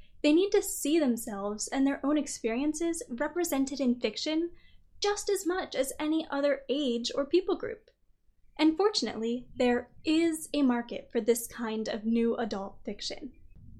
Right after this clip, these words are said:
Over the past few years, new adult has been pushing against its boundaries. And while it still may not have its own section in bookstores, it's increasingly sought by agents, acquisitions editors,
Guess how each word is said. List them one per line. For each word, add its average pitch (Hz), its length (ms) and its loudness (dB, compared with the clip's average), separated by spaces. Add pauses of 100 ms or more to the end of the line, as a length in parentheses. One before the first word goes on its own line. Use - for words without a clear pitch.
(640)
Over 381 280 4
the 403 140 -2
past 269 360 0
few 254 160 -2
years, 208 600 -2
new 277 300 6
adult 330 280 -2
has 262 140 -6
been 233 220 -2
pushing 269 400 0
against 220 520 -4
its 233 200 -8
boundaries. - 800 -6 (520)
And 330 400 2
while 349 160 0
it 359 200 -4
still 403 520 0
may 269 200 2
not 269 220 0
have 240 200 -2
its 233 140 -6
own 220 180 -2
section 214 540 -6
in 240 180 2
bookstores, 208 720 -4 (320)
it's 320 260 -2
increasingly 311 1000 0
sought - 560 -4 (140)
by 240 180 0 (140)
agents, 277 580 -2 (240)
acquisitions 269 720 0
editors, 233 460 0